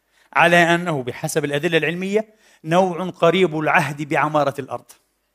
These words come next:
يعني عمره بضع مئات ألوف من السنين، مئتين ألف، ثلاثمائة ألف، في هذه الحدود فقط يعني. آه. النوع الهومو سابينس. آه. أما السابينس سابينس اللي هو إحنا،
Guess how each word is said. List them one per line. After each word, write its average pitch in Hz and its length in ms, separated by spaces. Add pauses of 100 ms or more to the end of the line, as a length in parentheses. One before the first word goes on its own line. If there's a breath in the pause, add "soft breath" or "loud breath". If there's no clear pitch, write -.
(600)
يعني 180 320
عمره 180 320 (200)
بضع 165 300
مئات 156 340
ألوف 156 200
من 139 100
السنين، 123 440 (500)
مئتين 160 260
ألف، 156 240 (220)
ثلاثمائة 156 440
ألف، 170 180 (220)
في 185 120
هذه 165 100
الحدود 165 300
فقط - 380
يعني. 95 240 (800)
آه. - 120 (800)
النوع 156 240
الهومو 156 280
سابينس. 120 760
آه. - 100 (2000)
أما 151 140
السابينس 175 540
سابينس 160 440
اللي 151 100
هو 156 100
إحنا، 208 360